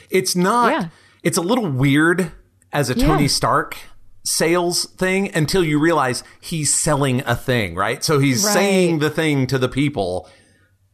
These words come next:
Speaker 1: that they would want to hear, not necessarily what he would actually say. It's great. I really like that bit a lot.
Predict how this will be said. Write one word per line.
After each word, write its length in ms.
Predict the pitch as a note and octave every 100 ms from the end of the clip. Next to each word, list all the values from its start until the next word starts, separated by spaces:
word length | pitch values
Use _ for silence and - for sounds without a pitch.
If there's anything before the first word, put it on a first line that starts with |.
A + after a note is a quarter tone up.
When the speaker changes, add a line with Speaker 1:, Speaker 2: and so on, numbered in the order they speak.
| _ _ _ -
Speaker 1:
that 240 | B2+ B2
they 100 | C3+
would 180 | B2 A2
want 200 | A2+ A2
to 80 | G#2
hear, 320 | A2+ A2 G2+
not 220 | A2+ A#2+
necessarily 520 | B2 - - A2+ G#2+ G#2
what 140 | G2+
he 120 | A2
would 120 | G#2+ G2
actually 300 | G2 A2 F#2+
say. 180 | A#2
It's 160 | D3 C#3
great. 300 | C#3 C3 F2+
I 120 | B2
really 340 | C3+ C#3 C3 A2
like 200 | G#2+ A2
that 180 | G#2 G2
bit 180 | F#2+ F2
a 120 | F#2
lot. 420 | D#2 G1+ -